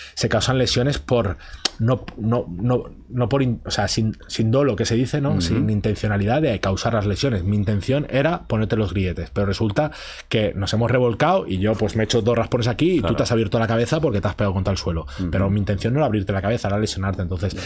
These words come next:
Speaker 1: el tema de que un policía pega a alguien, eh, pocas veces está justificado como tal,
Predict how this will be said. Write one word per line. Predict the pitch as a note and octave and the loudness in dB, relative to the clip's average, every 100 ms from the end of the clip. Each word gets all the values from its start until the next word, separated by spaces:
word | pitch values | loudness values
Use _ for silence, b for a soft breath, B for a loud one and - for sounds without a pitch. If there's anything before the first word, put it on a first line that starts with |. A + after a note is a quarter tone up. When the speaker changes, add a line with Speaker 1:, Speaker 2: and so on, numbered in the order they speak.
| B | B
Speaker 1:
el | G#2+ G2 | -2 0
tema | C3 | 2
de | D3 | 2
que | C#3+ | 2
un | C3+ | 0
policía | A#2 C3 A2+ B2 A2 | 2 2 2 0 0
pega | A2+ G#2 | 0 0
a | G#2+ | 2
alguien, | A#2+ D#3 C3 | 2 0 -2
eh, | G#2 G2 F2+ E2+ B B B - - - | -4 -4 -4 -6 B B B -20 -20 -6
pocas | - - A#2+ | -2 0 0
veces | A2 A2 | 0 -2
está | - | -2
justificado | - F#2+ - F#2 - - | -6 -8 -6 -4 -2 -2
como | F#2 E2+ | -4 -4
tal, | F#2 C#3+ | -2 -2